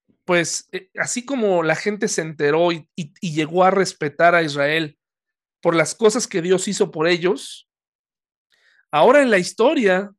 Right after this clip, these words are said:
gracias a esta situación que Dios tenía que permitir, la gente se iba a preguntar, "¿Dónde está tu Dios? ¿Por qué Dios permite esto en tu vida?". Pero ellos sabían que había una historia detrás.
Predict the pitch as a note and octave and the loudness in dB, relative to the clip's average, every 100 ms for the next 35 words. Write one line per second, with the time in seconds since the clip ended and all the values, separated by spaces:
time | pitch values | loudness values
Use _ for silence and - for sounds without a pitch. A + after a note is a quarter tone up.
0 | _ E3+ G3 C#4 D4 B3 F3 F3 A3 - | _ 2 4 4 0 0 2 4 2 2
1 | A3+ G3 D3+ - F3 D3+ D3+ - G3 G3 | 4 4 0 -4 -6 -4 -2 -2 -2 -2
2 | E3 D#3+ F3 F#3+ F3+ F#3+ F#3+ D#3 D3+ D#3 | -4 -4 -4 -4 -4 -4 -4 -4 -6 -8
3 | C#3+ F3 F3+ F3+ _ _ _ _ _ _ | -10 -6 -6 -8 _ _ _ _ _ _
4 | - - D#4+ F4 A#3+ G#3 G3 F#3 E3+ D#3+ | -8 -6 -6 -4 -2 2 2 2 -4 -4
5 | D3 D#3+ D#3 - _ _ _ - F#3+ G3+ | 0 2 2 -6 _ _ _ -6 -4 -4
6 | - E3+ - D3 F3 G3 - E3 F#3+ A3+ | -4 -6 -6 -6 -4 -4 -4 -6 -4 -4
7 | A#3 D4 - G#3 F3+ F#3 F#3 E3 E3 F3+ | -2 -4 -4 -4 -4 -6 -6 -6 -6 -12
8 | D3+ D#3+ A3+ C#4+ G#3 _ _ _ _ _ | -10 -8 -6 -6 -8 _ _ _ _ _
9 | _ _ _ _ _ _ _ _ - A3 | _ _ _ _ _ _ _ _ -2 0
10 | A#3+ A#3 G#3+ E3+ F3+ E3+ D3+ C3 _ _ | 2 2 2 2 2 -2 -4 -10 _ _
11 | _ _ _ _ _ _ _ _ - G3 | _ _ _ _ _ _ _ _ -2 0
12 | G#3 G3+ F3 - F3 E3+ D#3+ D3 C3 _ | 2 0 -2 -2 -2 -2 -4 -6 -10 _
13 | _ _ _ _ _ B2 C3+ C#3+ B2+ - | _ _ _ _ _ -10 -8 -6 -6 -6
14 | - | -12